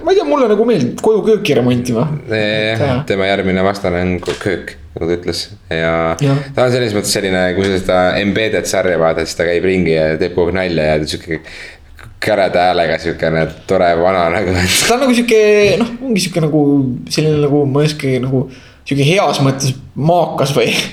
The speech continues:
Speaker 2: Ja, ja, ja.
Speaker 1: või, või noh, nagu, aga samas mitte nagu siuke redneck, vaid, vaid noh, ongi nagu, noh, töötab tuletõrjena siiamaani, eks ju.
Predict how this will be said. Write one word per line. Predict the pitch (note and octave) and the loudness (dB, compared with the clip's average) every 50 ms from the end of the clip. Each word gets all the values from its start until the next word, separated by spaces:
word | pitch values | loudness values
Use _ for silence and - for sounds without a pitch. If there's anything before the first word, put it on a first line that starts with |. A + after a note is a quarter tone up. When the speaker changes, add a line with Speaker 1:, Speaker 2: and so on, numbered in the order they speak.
| - - - - | -12 -8 -4 -2
Speaker 2:
Ja, | F#2+ G2+ | 0 0
ja, | G2+ G2 G2 G2 | 2 2 0 0
ja. | F#2+ C#3+ C3 | 0 0 0
Speaker 1:
või, | C3 B2+ B2+ B2+ | 0 2 2 2
või | C3+ C3 | 2 2
noh, | D3 D3 C#3 | 2 2 0
nagu, | C#3+ C3+ D3 C#3+ B2 | 0 0 2 2 2
aga | A2+ - D#3 D3 C#3+ D3+ | 2 2 2 2 2 2
samas | C#3+ D3 F3 F3+ D#3+ D3+ | 2 2 2 0 0 0
mitte | D3+ D#3 D#3 E3 D3 | 0 -2 0 0 0
nagu | D3 D3 | 0 0
siuke | - - F3 - | 0 -2 0 2
redneck, | G#3 A3+ G#3+ E3+ D3 C#3+ C#3+ C3+ - - | 2 2 2 2 0 -2 -2 -2 -2 0
vaid, | C#3+ C#3 C3 C3 - - - - - - - - - - - - - - - | 2 2 2 0 -2 -6 -12 -18 -20 -20 -20 -20 -20 -20 -20 -20 -12 -4 -2
vaid | D3 D3+ E3 | 0 2 2
noh, | D#3+ F#3 | 2 2
ongi | G3 E3 D#3 | 2 2 2
nagu, | D3 C#3+ C#3+ C#3 B2+ C#3+ - | 4 4 4 2 2 0 -2
noh, | - - - - - | -2 -4 -4 -4 -2
töötab | - C4+ - C#3 B2 - | -2 0 0 0 0 2
tuletõrjena | F#3+ G#3+ G#3 F3 D#3 D#3+ D3+ D#3 D#3 D#3 D#3+ E3 E3 D#3+ | 2 2 4 4 2 2 2 4 4 4 4 4 4 4
siiamaani, | F3+ E3+ E3 E3 D#3+ E3+ D#3+ D3+ D3+ D#3 | 4 2 2 4 2 2 2 2 2 0
eks | - - - | 0 0 0
ju. | F3 D3 D#3 | 2 0 0